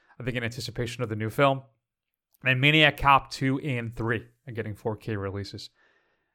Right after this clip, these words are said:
Matt, your straight to D V D pick of the week. I want, I'm gonna, I'm gonna tell you the description first, and then I'll give you the title. But we'll see if you can figure out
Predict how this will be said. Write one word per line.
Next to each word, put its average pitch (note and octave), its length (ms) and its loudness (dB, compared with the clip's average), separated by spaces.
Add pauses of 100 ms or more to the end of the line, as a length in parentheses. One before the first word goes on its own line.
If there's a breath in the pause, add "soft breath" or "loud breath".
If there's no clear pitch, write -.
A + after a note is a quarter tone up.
Matt, C#3+ 200 2
your D3+ 120 0
straight F3 280 4
to E3+ 60 -4
D D#3 160 0
V E3 60 0
D D#3 100 4
pick E3 220 0
of D#3+ 60 4
the D#3 60 8
week. F#3+ 580 2 (760)
I C3 60 6
want, D3 320 6
I'm D3+ 80 4
gonna, D#3+ 220 4
I'm D3+ 100 4
gonna D3 140 4
tell E3 240 8
you F#3 100 6
the F3+ 80 2
description D#3+ 540 0
first, B2+ 640 2 (340)
and C3 180 -2
then C3+ 160 2
I'll C3 140 4
give B2 180 -2
you B2 60 0
the A#2 80 2
title. G#2+ 640 0
But A2+ 60 -6
we'll A#2 100 -2
see A#2+ 140 -4
if B2 60 -2
you C3 60 -6
can B2+ 100 -4
figure A#2+ 340 0
out A#2 280 4